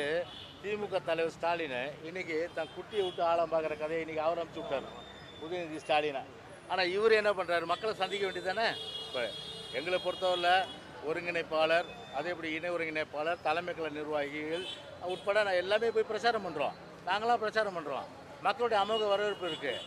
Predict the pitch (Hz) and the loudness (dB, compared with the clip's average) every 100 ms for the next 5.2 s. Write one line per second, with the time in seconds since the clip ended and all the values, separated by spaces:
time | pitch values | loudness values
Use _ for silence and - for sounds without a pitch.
0 | - - - 151 196 226 226 220 214 202 | -12 -14 -8 -2 4 4 6 4 4 -2
1 | 220 208 208 202 208 202 196 185 170 170 | -2 -2 0 0 0 0 0 0 2 2
2 | 185 202 214 208 185 202 202 202 196 196 | 0 2 2 4 4 2 0 -2 -2 -2
3 | 190 196 185 196 185 185 190 190 - - | -2 -2 -2 -2 2 4 4 2 -6 -16
4 | - 170 180 175 175 190 196 190 185 185 | -4 4 8 8 8 2 0 -4 -2 0
5 | 185 | 0